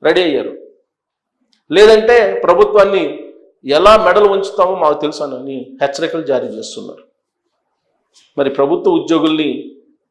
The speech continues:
ప్రధానమంత్రి కార్యాలయం యోగాంధ్ర సందర్భంగా ప్రశంసించినంత మాత్రాన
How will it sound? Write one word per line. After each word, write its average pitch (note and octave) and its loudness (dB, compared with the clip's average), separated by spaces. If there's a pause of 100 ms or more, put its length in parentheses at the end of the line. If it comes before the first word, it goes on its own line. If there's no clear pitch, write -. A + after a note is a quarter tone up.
(760)
ప్రధానమంత్రి F3 0
కార్యాలయం D#3 0 (140)
యోగాంధ్ర E3+ 0
సందర్భంగా D3+ -4 (520)
ప్రశంసించినంత E3 -6
మాత్రాన B2+ 0